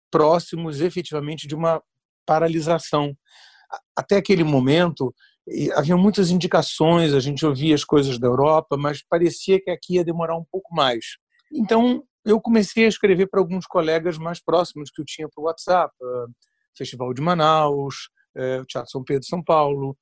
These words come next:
Teatro Municipal de São Paulo, Belo Horizonte, Palácio das Artes, Filarmônica de Minas, osesp. Comecei a conversar com essas pessoas e perguntar: "O que que vocês vão fazendo? O que que tá acontecendo aí?" E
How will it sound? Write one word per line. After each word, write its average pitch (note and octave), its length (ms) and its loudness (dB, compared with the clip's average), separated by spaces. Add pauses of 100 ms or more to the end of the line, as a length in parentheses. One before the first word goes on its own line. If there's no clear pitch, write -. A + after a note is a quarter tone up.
(120)
Teatro - 240 -10
Municipal B2 300 0
de - 80 -10
São C3 140 -4
Paulo, E3+ 480 4
Belo B2 240 -2
Horizonte, C3 520 -2
Palácio C3 320 -4
das D3+ 240 -4
Artes, D3+ 360 2
Filarmônica C3 520 -10
de D#3+ 120 -8
Minas, D3+ 360 -6
osesp. D3+ 680 0 (760)
Comecei A3 360 0
a - 60 -20 (140)
conversar G#3+ 320 2
com G#3+ 80 -2
essas F#3 200 -4
pessoas F3+ 260 -6
e F3 40 -10
perguntar: F#3 240 -2
"O F3 40 -4
que - 140 -8
que - 80 -14
vocês A#3 120 -8
vão B3 120 0
fazendo? G3+ 320 0
O - 20 -20
que G3+ 80 -6
que - 80 -12
tá G#3 80 0
acontecendo F3 680 -2
aí?" A#2 200 -4 (480)
E E3+ 960 4